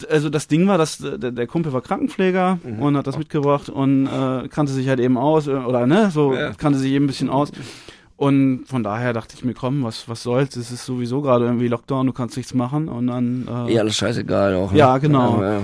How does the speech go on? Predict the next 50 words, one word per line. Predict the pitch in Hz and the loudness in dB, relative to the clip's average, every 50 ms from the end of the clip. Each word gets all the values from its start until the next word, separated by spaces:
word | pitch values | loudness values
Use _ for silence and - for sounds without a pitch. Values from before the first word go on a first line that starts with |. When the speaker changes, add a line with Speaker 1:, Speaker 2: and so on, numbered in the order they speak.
| 104 104 - - | -6 -8 -12 -12
Speaker 1:
Und, | - - 127 123 123 131 135 - | -6 -2 0 2 2 2 0 -2
äh, | - | -4
irgendwie | 131 131 127 - 131 135 127 127 | -4 -4 -4 -4 -4 -4 -4 -4
sowieso | 127 123 123 123 120 127 139 143 127 | -4 -4 -4 -4 -2 -2 -2 0 0
auch, | 120 131 131 131 - - | 2 2 2 0 -2 -2
mir | - 131 123 | -2 -2 0
ging's | 123 127 131 - - | 0 -2 -2 -2 -4
nicht | 131 123 - | -6 -6 -6
gut | - 175 156 | -6 -8 -8
zu | - - 143 | -6 -4 -2
der | 135 131 127 | -2 -2 -4
Zeit | - - 139 131 135 131 - | -4 -4 -4 -2 -2 -2 -2
und | 135 117 | -4 -4
alles. | - 131 127 127 127 - - - _ - - - - - - | -2 -2 -2 -2 -2 -4 -8 -16 _ -20 -20 -20 -20 -14 -8
Speaker 2:
Was | - 120 - | -6 -2 -2
hast | 156 - 175 | 0 0 2
du | |
denn | 170 165 | 2 4
beruflich | 156 139 147 175 175 180 147 | 4 2 2 2 0 0 0
da | - 95 98 | 0 -2 -2
gemacht? | 92 101 104 - - - | -2 -2 -2 -4 -4 -2
Nur | 123 127 | 0 2
mal | 127 123 | 2 2
das | 117 113 | 2 0
ganz | - 131 117 | -2 -4 -2
Speaker 1:
Äh, | - | -2
Speaker 2:
einzuordnen. | - 135 143 143 - 117 104 98 95 98 95 | -2 -2 0 0 0 0 0 0 0 0 0
Speaker 1:
Student, | 95 104 151 131 117 113 113 - - - - - | -2 -2 0 0 0 0 0 -2 -6 -16 -10 -4
genau. | 135 123 113 | -2 2 2
Speaker 2:
Du | 147 | 2
hast | 107 | 2
studiert? | 120 - 143 123 113 120 117 98 95 - | 2 2 2 2 4 4 4 4 2 2
Speaker 1:
Genau, | 139 123 113 101 98 - | 2 2 2 0 0 -2
Speaker 2:
Okay. | 165 - 95 82 | -2 -2 -4 -6
Speaker 1:
ja. | 110 92 - _ _ _ _ _ _ _ _ _ _ _ - - | -6 -8 -8 _ _ _ _ _ _ _ _ _ _ _ -12 -8
Ja, | 117 117 101 98 117 123 - - | -6 -6 -4 -6 -8 -10 -10 -8
das | 123 117 120 | -8 -6 -4
ausprobiert. | - 175 - - 180 151 135 147 147 143 143 - - - - _ | -4 -4 -2 -2 -2 0 2 4 4 4 2 0 -6 -20 -18 _
Ja, | - 127 127 123 127 | -6 -4 -2 0 0
dann | 117 113 110 113 113 107 101 107 120 | 0 0 0 0 0 -2 -4 -6 -8
hat | 123 - 135 | -10 -8 -8
das | 117 - | -8 -8
irgendwie, | - - 123 127 131 127 117 127 127 123 123 120 120 123 117 117 117 _ _ _ _ _ _ _ _ _ _ _ _ _ _ - | -8 -6 -4 -4 -4 -4 -4 -4 -2 -2 -2 -2 -2 -4 -8 -12 -16 _ _ _ _ _ _ _ _ _ _ _ _ _ _ -14
hab | - 123 123 | -10 -8 -6
ich | 120 120 | -4 -2
mir | 127 107 | -2 -2
das | 110 117 110 101 | -2 -4 -4 -4
irgendwie | 117 127 123 120 | -2 -2 -2 -2
relativ | 110 117 131 151 147 147 131 - | -2 -2 -2 -2 -2 -4 -6 -4
schne-, | - 139 135 127 123 | 0 0 2 2 0